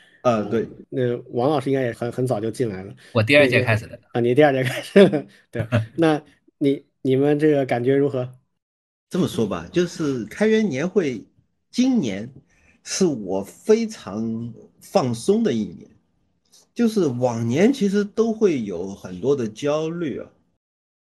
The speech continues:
Speaker 1: 但今年就，就，我就觉得我们的志愿者已经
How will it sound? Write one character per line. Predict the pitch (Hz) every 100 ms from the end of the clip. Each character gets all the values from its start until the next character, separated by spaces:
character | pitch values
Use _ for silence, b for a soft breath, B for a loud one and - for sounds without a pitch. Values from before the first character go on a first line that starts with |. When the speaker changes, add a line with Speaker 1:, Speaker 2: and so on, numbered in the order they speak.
| -
Speaker 1:
但 | 220 185
今 | 247 285
年 | 180 185 180 -
就， | 202
就， | 147 214 170
我 | 127
就 | 123
觉 | 208 196
得 | 214
我 | 214
们 | 113 175
的 | 202
志 | 190 208
愿 | 185 165
者 | 127
已 | 117
经 | 107 131 160 151